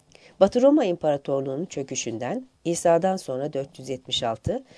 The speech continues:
Batı'nın yüzyıllar boyunca unuttuğu antik değerlerle yeniden tanışabildiği,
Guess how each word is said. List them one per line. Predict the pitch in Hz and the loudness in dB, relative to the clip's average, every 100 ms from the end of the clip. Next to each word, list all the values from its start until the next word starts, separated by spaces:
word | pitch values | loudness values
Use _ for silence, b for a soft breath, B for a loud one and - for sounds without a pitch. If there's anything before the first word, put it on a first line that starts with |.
| B B | B B
Batı'nın | 180 185 214 233 262 - | 0 2 0 0 -2 -4
yüzyıllar | 170 180 185 190 226 240 | -4 -2 -2 2 4 4
boyunca | 214 208 185 | 4 0 0
unuttuğu | 175 180 175 - 175 226 b b - | 0 0 -2 -4 -2 -2 b b -4
antik | 175 175 240 - | -2 -2 -6 0
değerlerle | 190 185 185 190 180 | 4 4 4 4 2
yeniden | 147 170 180 151 147 | 2 0 0 -2 -4
tanışabildiği, | 147 143 135 135 131 127 131 180 | -6 -8 -6 -6 -8 -8 -2 -2